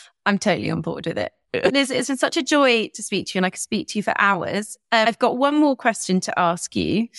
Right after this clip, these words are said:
which I ask all my guests, which is, is there a pivot that you feel like you haven't taken yet, but in the back of your mind, there's that dream? It's like, "One day, Liz, one day we're gonna do this."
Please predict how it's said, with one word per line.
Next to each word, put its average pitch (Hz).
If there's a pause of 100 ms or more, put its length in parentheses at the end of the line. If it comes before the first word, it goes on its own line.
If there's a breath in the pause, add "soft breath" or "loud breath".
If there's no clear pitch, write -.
(400 loud breath)
which - (100)
I 185 (160)
ask 180
all 247
my 175
guests, -
which -
is, 170 (120)
is 254
there 262
a -
pivot -
that -
you 175
feel 170
like -
you 170
haven't -
taken 170
yet, 165
but - (360)
in 196
the 185
back 208
of 202
your 196
mind, 165
there's 170
that -
dream? 180
It's -
like, 196
"One 240
day, 381
Liz, 208
one 208
day 254
we're 208
gonna 202
do 202
this." -